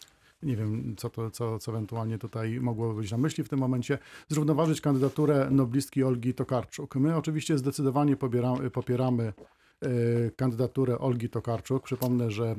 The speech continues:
y, w grudniu zeszłego roku, y, dzięki naszej inicjatywie klubu Nowoczesna Plus, y,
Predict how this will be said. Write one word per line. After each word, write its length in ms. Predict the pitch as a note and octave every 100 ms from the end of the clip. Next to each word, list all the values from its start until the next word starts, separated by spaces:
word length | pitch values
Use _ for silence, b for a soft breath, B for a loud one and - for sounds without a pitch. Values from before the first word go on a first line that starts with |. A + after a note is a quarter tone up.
| C#3
y, 120 | B2
w 100 | G#2
grudniu 300 | G#2+ B2 A#2+
zeszłego 440 | A2+ A#2 B2+ A2 A2+
roku, 380 | B2 - A#2 G#2 b b b D3+
y, 120 | B2
dzięki 280 | B2+ A#2+ A#2+
naszej 320 | C3 - B2
inicjatywie 720 | A#2 - A#2 - B2+ B2+ A2+
klubu 280 | - B2 A#2
Nowoczesna 580 | A2+ A2+ - A2+ B2 A2
Plus, 420 | B2+ C#3+ C#3+
y, 40 | -